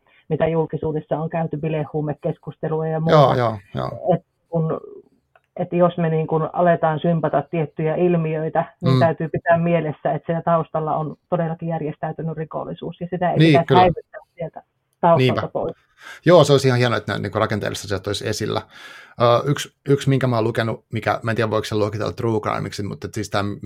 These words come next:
Speaker 2: Miika Mehmetin ja Seppo Lampelan, tota, eli Kalen kirjoittama kirja,
Speaker 1: Mm.
Speaker 2: niinku tosta Miikan, ö, että hänellä, se, mikä siinä oli musta positiivista, niinku, hän oli vieraanakin tässä podcastissa, mutta tavallaan siinä kirjassa, mikä siitä musta, m-, niinku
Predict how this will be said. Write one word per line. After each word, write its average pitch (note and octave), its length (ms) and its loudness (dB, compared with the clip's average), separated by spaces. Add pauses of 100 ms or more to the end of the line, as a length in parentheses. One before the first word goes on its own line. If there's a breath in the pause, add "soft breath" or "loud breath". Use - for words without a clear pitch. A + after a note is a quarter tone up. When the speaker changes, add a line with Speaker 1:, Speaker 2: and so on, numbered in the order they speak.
(160)
Speaker 2:
Miika A#2 300 0
Mehmetin G2+ 460 -2
ja G2+ 60 -8
Seppo F#2+ 300 -4
Lampelan, G2 420 0
tota, - 200 -10 (1500)
eli F#2+ 120 0
Kalen G2+ 420 0 (180 loud breath)
kirjoittama G2 440 -2
kirja, G#2 300 2
Speaker 1:
Mm. - 20 0
Speaker 2:
niinku F#2+ 180 -6
tosta G2+ 220 -8
Miikan, F#2+ 360 -4 (260)
ö, G#2+ 40 -2 (300)
että G2 120 -8
hänellä, A2 260 -2 (100)
se, - 140 -4
mikä A#2 240 -2
siinä A2+ 220 -4
oli G#2 120 0
musta G#2 200 -8
positiivista, G#2 580 -6
niinku, G2+ 160 -10
hän A#2+ 120 -2
oli B2 100 2
vieraanakin A2+ 380 4
tässä G2 140 -8
podcastissa, A2+ 460 -4
mutta - 120 -10
tavallaan G#2 260 -2
siinä G#2+ 160 -4
kirjassa, B2 360 0
mikä F#2+ 160 -6
siitä F#2+ 200 -8 (540 soft breath)
musta, G#2 240 -6 (380)
m-, A2 240 -10
niinku G2+ 300 -6